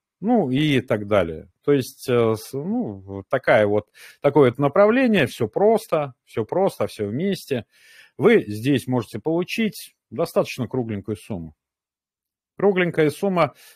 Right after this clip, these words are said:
заключается в том, что именно на, при прохождении всех этих четырех столов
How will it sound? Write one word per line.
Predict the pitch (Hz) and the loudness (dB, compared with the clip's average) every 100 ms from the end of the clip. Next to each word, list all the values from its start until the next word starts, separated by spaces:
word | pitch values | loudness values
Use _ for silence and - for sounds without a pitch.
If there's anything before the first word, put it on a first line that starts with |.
| _ - | _ -8
заключается | 117 143 139 170 160 147 131 | -4 -4 -2 2 2 2 -4
в | - | -2
том, | 180 185 | -2 0
что | 160 - 139 127 101 - _ _ _ _ _ _ _ _ - | -2 -6 0 2 0 -4 _ _ _ _ _ _ _ _ -6
именно | 123 131 117 110 92 - _ | -2 0 0 0 -2 -6 _
на, | 107 117 113 92 - | -8 -2 -2 -2 -4
при | 135 113 | -4 -2
прохождении | - 110 131 117 113 117 101 101 | -4 -4 -4 -4 -2 -2 -2 -6
всех | - 123 - | -6 -6 -6
этих | 104 101 - | -8 -10 -14
четырех | - 131 123 | -8 -6 -6
столов | - 170 208 202 | -2 0 2 0